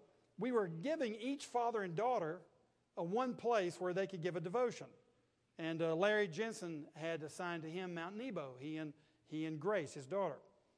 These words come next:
So what they decided to do was to have all the fathers bless their daughters. And, uh, there on Mount Nebo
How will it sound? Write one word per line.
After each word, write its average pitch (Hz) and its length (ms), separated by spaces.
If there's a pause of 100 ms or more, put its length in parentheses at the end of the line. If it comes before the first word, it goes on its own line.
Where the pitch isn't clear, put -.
(520)
So 160 340 (680)
what 180 200
they 247 160
decided 180 420
to 139 60
do 147 460 (160)
was 151 180
to 147 140
have 151 300 (200)
all 196 500
the 165 60
fathers 143 540 (120)
bless 151 460
their 156 80
daughters. 139 440 (2000)
And, 139 340
uh, 135 280 (140)
there 151 220
on 143 100
Mount 143 220
Nebo 135 460